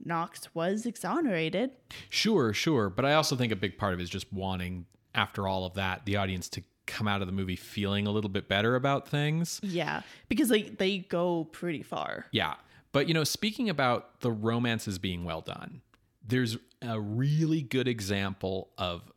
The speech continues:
Speaker 2: well done, but, like, not in your face plotting that happens in this movie.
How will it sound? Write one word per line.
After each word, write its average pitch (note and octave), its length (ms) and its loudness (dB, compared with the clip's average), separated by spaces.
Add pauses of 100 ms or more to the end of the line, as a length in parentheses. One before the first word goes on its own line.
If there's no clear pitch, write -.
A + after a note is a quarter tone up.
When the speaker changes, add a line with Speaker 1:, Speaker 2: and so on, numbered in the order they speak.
(140)
Speaker 2:
well A2 520 -2
done, G#2+ 640 -2 (100)
but, - 220 -6 (180)
like, F2 500 -8 (760)
not A#2+ 400 0
in A#2 180 0
your A2 140 0
face G2+ 380 -2
plotting - 680 -8 (160)
that F#2+ 100 -6
happens F2+ 340 -4
in F#2 80 -14
this - 160 -12
movie. - 280 -14